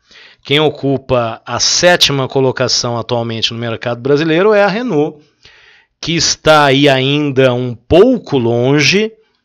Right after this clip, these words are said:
tem aí cerca de doze mil unidades para retirar de vantagem da Jeep,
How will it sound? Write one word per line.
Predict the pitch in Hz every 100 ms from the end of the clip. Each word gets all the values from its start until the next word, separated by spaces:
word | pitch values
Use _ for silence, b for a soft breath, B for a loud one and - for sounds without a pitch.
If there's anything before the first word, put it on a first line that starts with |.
| _ _ _ _
tem | 143 147
aí | 139 139 143
cerca | - 143 147 143
de | 120 123
doze | 98 143 190 151
mil | 147 135 143 156 143 123 110
unidades | - 135 131 110 123 123 104
para | - 123
retirar | 101 147 - - 147 117 135
de | 139
vantagem | 113 120 113 117 117 135 143 165 b b b b -
da | 123
Jeep, | 107 107 147 156 -